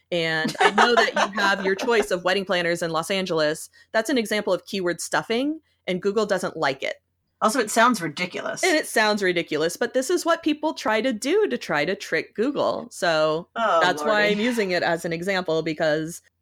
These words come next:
Speaker 1: it is something that people actually do. So sprinkle your keyword into your text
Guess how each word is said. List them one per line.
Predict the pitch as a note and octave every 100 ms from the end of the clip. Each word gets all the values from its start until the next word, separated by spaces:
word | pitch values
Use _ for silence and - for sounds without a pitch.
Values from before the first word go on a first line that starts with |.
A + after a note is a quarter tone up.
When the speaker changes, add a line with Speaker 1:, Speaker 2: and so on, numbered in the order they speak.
| _
Speaker 1:
it | - D#3+
is | E3+
something | - F3 F3
that | E3
people | F3+ E3+ E3+
actually | D#3+ - E3 D#3+
do. | C#3 F#2+ - - -
So | - G#3 G3 G3 - _ _
sprinkle | - B3 B3+ D#4
your | D#4 D4+
keyword | - A#3 G#3+ G#3 G3+
into | F3+ F#3+ - A3+
your | A3
text | A3 - F#3 D#3+ - - -